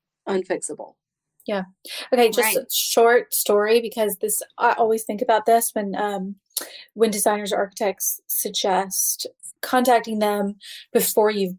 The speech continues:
Speaker 2: purchased the property, um, which seems kind of crazy, right? But my husband, you know, used to do residential landscape architecture, and his old boss had some clients call him. They had been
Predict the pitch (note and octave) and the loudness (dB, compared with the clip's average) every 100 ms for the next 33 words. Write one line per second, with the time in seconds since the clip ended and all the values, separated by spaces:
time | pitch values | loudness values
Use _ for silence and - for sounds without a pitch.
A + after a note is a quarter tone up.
0 | _ - G3 G#3+ G#3 - - G#3 - G3+ | _ -2 0 0 -2 -4 -6 -8 -4 -4
1 | G3 G#3+ B3 C#4+ - - - - A3+ G3+ | -2 0 2 2 -2 -12 -18 -2 0 4
2 | A#3+ - - C#4 C#4 - - D#4+ E4+ - | 4 4 4 4 4 -2 -2 0 0 2
3 | C4+ C#4+ G#3+ G#3 G#3+ A3+ B3 A#3 - A3+ | 2 2 0 2 2 2 4 4 2 2
4 | A3+ G#3+ G#3+ C4 C4 A#3+ A3 G#3+ G#3 G3+ | 2 2 2 0 2 0 0 -6 -6 -6
5 | G#3 - G3 G3 F#3 G3 F#3+ G3 G3+ - | -6 -4 0 0 -2 -6 -2 0 -2 -6
6 | - G#3 F#3+ G3+ G3+ F#3 G#3 - G#3 G#3 | -8 -6 -6 -6 -6 -6 -8 -8 -8 -6
7 | G3+ G#3 G#3 G3+ G3+ G3 - B3+ A3+ G#3+ | -4 0 0 -2 -4 -4 2 4 4 2
8 | - - - - - A#3 C#4 C#4 A#3+ G#3+ | -2 -6 -10 -18 -4 0 2 2 2 0
9 | A3 - G3 F#3+ G3 A#3 C#4 - - - | -2 -6 -6 -4 -2 0 -2 -4 -20 2
10 | A3 G#3+ A3 G#3+ | 4 4 0 -4